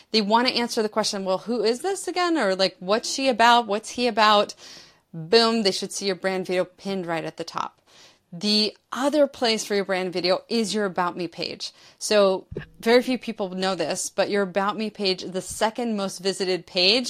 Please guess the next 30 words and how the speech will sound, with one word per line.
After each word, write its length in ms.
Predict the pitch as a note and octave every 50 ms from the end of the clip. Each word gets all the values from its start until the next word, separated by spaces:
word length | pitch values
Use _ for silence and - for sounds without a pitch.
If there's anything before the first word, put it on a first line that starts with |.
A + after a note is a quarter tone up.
| - -
on 180 | - F3+ F#3 F3+
your 80 | F3 E3+
website. 480 | E3+ C3 - - - - B2 B2 - - -
Ah, 460 | D3+ A#3 C#4+ D4 D4 C#4 C4+ C4 A3+
it's 180 | A3+ A#3+ - -
so 180 | - C4+ C4
mind-blowing. 680 | C4 B3 A#3+ A3+ A#3+ A#3+ G#3+ G3+ F#3 E3+ E3 E3+ F3
So 120 | - - G3+
people 260 | F#3+ A3+ G#3+ - A3+
see 120 | A3 -
the 80 | G#3 G#3
homepage, 640 | G3+ B3 C4 B3+ B3+ C4+ A#3 A3 G#3+ G#3+ F#3+ - - - - - - - - - _ -
and 360 | G#3 G#3+ G#3+ G#3 G3+ - - _ _ _ _ _ _ _ _ _ _ _ _ _ _ -
more 460 | G#3 G#3 G3+ G3+ F3+ A3 A#3 C4+ C#4+
likely 340 | C#4+ C#4+ C#4+ C4+ C4+ C#4 C4+
than 180 | A#3+ B3 A#3+ B3
not, 360 | A#3+ A#3+ G#3+ G3 F3 - -
they're 480 | - F#3 G3+ G3+ G#3 G3+ G3+ G3+ - - -
clicking 460 | - - B3 A#3 A#3+ - A#3+ A#3 A3
on 340 | - G3+ G3 F#3 F#3+ F#3+ E3+
the 220 | F#3+ F#3 F3+ F3 E3+ - -
who, 360 | G#3 G3 F#3 F3+ F3+ E3+ - _ - -
who, 460 | - G#3 F#3 F#3 F3+ F3+ F3+ F3+ F3 -
um, 420 | - F3+ D#3+ D#3 D3+ - F3 F3 - _ _ - - - - - - - - - -
our 100 | F3 F3+
team 480 | - - D#4+ D#4+ D4 C#4 B3+ G#3+ F#3
or 100 | E3 D#3+
about 340 | E3+ F3+ B3+ B3+ C4 B3+ B3
us, 260 | A#3+ A3 A3 - -
whatever, 480 | G3+ G#3 A3 A3+ A3+ A#3+ A3+ G#3+ -